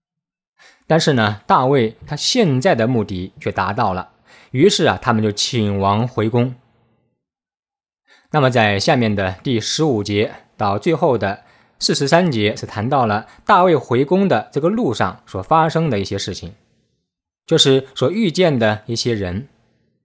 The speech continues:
这些人分别有曾经辱骂他的示每，那么也有欺骗他的洗巴，还有米非波设，那么还有这一位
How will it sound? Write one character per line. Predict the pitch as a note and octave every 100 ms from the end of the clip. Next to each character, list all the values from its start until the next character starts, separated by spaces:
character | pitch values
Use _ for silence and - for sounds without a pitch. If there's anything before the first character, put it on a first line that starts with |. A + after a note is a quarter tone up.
| _ _ _ _ _ _
这 | D3+
些 | D3+
人 | C3+ A#2 A2+ A2+ -
分 | D3+ C#3
别 | A#2+
有 | A2 G2 G2+ - -
曾 | - D#3 D#3
经 | F3 D#3+
辱 | A#2+ G#2
骂 | G2 G3 C#3
他 | A2 - G#2+
的 | G#2 - -
示 | - F#3
每， | A2 F2+ E2+ G2+ _ _ _ _ _ _ _ _ _ _ _
那 | A#3
么 | G#3+
也 | F#3+
有 | F3+
欺 | C3+ - G#3
骗 | A3 G#3+ B2+
他 | B2+ A2+
的 | G#2 G2
洗 | - - G2
巴， | B2+ C#3 - _ _ _ _ _ _ _ _ _ _ _ _ _ _
还 | B2
有 | C#3 B2+ B2 -
米 | A#2+ G#2+
非 | G#2 C#3+ C#3+
波 | C#3+ D3
设， | - G#2+ - _ _
那 | A3+
么 | A3
还 | - G#3
有 | A3 D3
这 | D3
一 | B2+
位 | B2+ A2 G2+